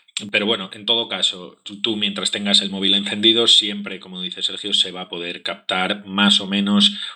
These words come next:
un tipo de, o al menos la posición de la estación base en la que estás conectado. A mí me interesa mucho que Sergio comente la, la importancia que tiene de que este tipo de aplicación sea de código abierto. Eh, Sergio, ¿cómo lo ves?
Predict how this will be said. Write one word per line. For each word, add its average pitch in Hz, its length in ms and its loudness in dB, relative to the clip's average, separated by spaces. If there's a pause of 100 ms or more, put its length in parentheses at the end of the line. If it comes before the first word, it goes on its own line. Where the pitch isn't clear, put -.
(140)
un 101 460 4
tipo 98 320 4
de, 80 1120 0
o 92 120 -8
al 90 100 -6
menos 101 240 0
la 101 160 2
posición 104 440 0
de 98 80 4
la 87 100 0
estación - 360 -6
base 87 220 0
en 87 60 -12
la 82 100 -12
que - 80 -16
estás 90 180 -12
conectado. 78 500 -12 (360)
A 104 100 -2
mí 117 380 0 (160)
me 104 80 -14
interesa 101 320 -4
mucho 110 260 -4
que 107 120 0
Sergio 104 320 -2
comente 107 580 -2 (320)
la, 87 960 0
la 98 200 0
importancia 104 600 0
que 104 120 0
tiene 104 320 -4
de 92 260 -6 (420)
que 98 220 -2
este 101 200 2
tipo 107 180 -2
de 101 80 0
aplicación 101 560 -2
sea 101 340 0
de 90 120 -14
código 85 300 -16
abierto. 80 440 -20 (580)
Eh, 101 140 -6
Sergio, 123 420 -4
¿cómo 95 200 -10
lo 87 100 -6
ves? - 260 -4